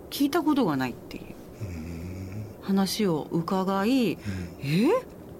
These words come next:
Speaker 1: そうなの？サポートすれば虐待って」っていう思って、
Speaker 2: うん。なるほど。
Speaker 1: なんかすごい興味深かったなって思って。
Speaker 2: まあ、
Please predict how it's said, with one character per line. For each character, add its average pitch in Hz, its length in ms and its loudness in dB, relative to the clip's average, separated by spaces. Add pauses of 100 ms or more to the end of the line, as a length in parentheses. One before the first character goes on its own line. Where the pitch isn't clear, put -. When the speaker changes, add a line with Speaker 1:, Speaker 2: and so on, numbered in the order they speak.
(200)
Speaker 1:
そ 571 300 4
う - 20 4
な 233 140 4
の？ 127 260 -2
サ - 220 -2
ポ 480 140 2
ー 539 100 6
ト 247 120 0
す 214 160 0
れ 170 100 2
ば 135 120 -2
虐 156 160 0 (180)
待 302 120 4
っ 302 40 4
て」 - 340 -2
っ - 20 -10
て - 240 -2
い 147 140 4
う 135 200 -2
思 151 60 0
っ - 20 4
て、 160 60 2
Speaker 2:
う - 0 -
ん。 - 20 2
な 151 60 -2
る 147 80 -6
ほ - 80 -6
ど。 151 160 0
Speaker 1:
な 226 80 4
ん - 20 0
か 240 60 2
す 240 80 2
ご 311 80 6
い 254 40 2
興 214 140 0
味 190 120 4
深 170 240 -4
か - 160 -12
っ - 20 -16 (140)
た - 60 -8
な 277 280 0
っ - 20 -6
て - 140 -10
思 165 100 -10
っ - 20 -14
て。 - 100 -16 (320)
Speaker 2:
ま 95 100 -2
あ、 - 40 -10